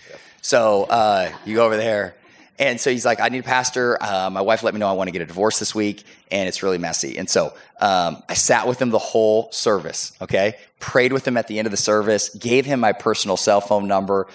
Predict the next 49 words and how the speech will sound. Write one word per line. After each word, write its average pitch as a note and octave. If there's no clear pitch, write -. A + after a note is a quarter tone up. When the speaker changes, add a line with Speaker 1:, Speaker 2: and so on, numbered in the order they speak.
Speaker 2:
It's -
like, F#2+
"Bro, G#2+
I G2+
want A2
you G2+
to G2
call F#2+
me F#2
this F2
week." D#2+
And, A#2
uh, G#2
so -
he, G#2+
he A#2
did. A#2+
He F#2+
called B2
me, C3
but G#2
he F2
texted -
me, G#2+
like, F2
seventy-five A#2+
thousand G2
times. F#2+
And B2+
so, B2+
like, A2
I A#2+
had E3
already C3
said A#2+
yes D3
to, -
like, D#2
I E2+
have D#2
dinner F2+
that A2
night, C3
I F#2
have F2
something -
in F2+
the F2
morning. B2